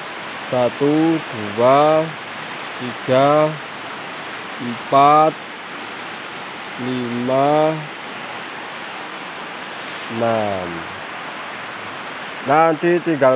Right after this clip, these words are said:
pilih, harga sama lima puluh ribu.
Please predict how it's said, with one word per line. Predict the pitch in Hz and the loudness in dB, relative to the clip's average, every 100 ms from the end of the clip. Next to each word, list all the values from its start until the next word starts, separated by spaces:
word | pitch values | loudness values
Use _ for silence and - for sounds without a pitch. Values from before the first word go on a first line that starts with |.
| - | 4
pilih, | 160 170 180 151 165 | 2 4 4 2 -2
harga | 127 127 123 127 123 | 2 2 4 6 6
sama | 120 139 143 156 165 160 | 8 6 8 8 8 6
lima | 151 147 147 143 143 | 4 4 4 6 4
puluh | 143 143 139 | 2 0 0
ribu. | 139 127 127 | -2 -2 0